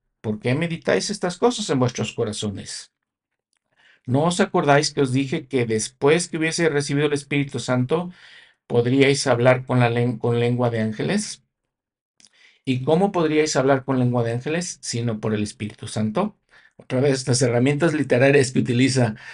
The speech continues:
Nefi, ¿no? Nos habla primero al principio y luego vuelve a repetirnos el principio al revés. Entonces,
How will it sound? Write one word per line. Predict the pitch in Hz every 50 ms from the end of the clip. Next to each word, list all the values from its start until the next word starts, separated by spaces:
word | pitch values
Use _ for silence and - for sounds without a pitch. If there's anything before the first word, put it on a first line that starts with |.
| - - _
Nefi, | - 123 131 127 127 110
¿no? | 104 107 - - - - - - - - -
Nos | - 123 127 123 -
habla | 143 143 143 139 139 120 - _ _ -
primero | - 120 123 139 156 170 180
al | 175
principio | 175 156 160 160 156 196 196 196 - 226 226 254 - _ _ _ _ _ _ _ _ _ _ _ _ _ -
y | 123 123
luego | 131 139 147 156 151 156 131 -
vuelve | 127 123 170 185 202 208 208
a | 190 180
repetirnos | 170 160 156 147 156 160 160 175 175 170
el | 156
principio | 143 139 131 123 135 147 143 147 190 202 220 - - _ _ _ _ _ _ _ _
al | - 123 117
revés. | 120 120 110 107 104 - - - - - - _ _ _ _ _ _ _ _ _ _ _ _ _ _ _ _ _ _ _ _ _ _ _
Entonces, | _ - 113 113 107 120 113 - -